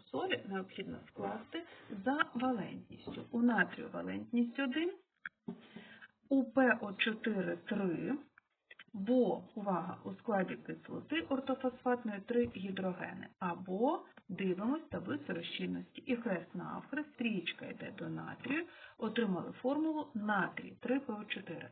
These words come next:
натрій ортофосфат. Тепер, діти, нам необхідно поставити коефіцієнти. Тут буде трішечки складно, але ми справимось. Зверніть увагу, натрію до реакції два,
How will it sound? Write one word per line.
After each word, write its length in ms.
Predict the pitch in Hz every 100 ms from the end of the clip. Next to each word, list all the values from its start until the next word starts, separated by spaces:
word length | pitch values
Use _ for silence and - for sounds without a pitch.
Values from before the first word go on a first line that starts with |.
| -
натрій 640 | 196 185 175 175 269 277
ортофосфат. 800 | 202 196 - 185 185 - _ - - _ _ - - - -
Тепер, 300 | 254 381 302
діти, 200 | 233 190
нам 200 | 226 247
необхідно 460 | 202 190 262 254
поставити 540 | 220 170 202 208 196 185
коефіцієнти. 680 | 175 170 - - - - -
Тут 220 | - 269
буде 180 | 349 262
трішечки 560 | 233 190 - 185 - 165 -
складно, 480 | 160 165 214 277 -
але 180 | 202 214
ми 120 | 180
справимось. 640 | - - 175 123 - 190 - - - - -
Зверніть 360 | 214 226 220
увагу, 360 | 208 175 170 180
натрію 560 | 202 214 208 175 165 143
до 140 | -
реакції 420 | - 190 - - 226
два, 320 | 254 330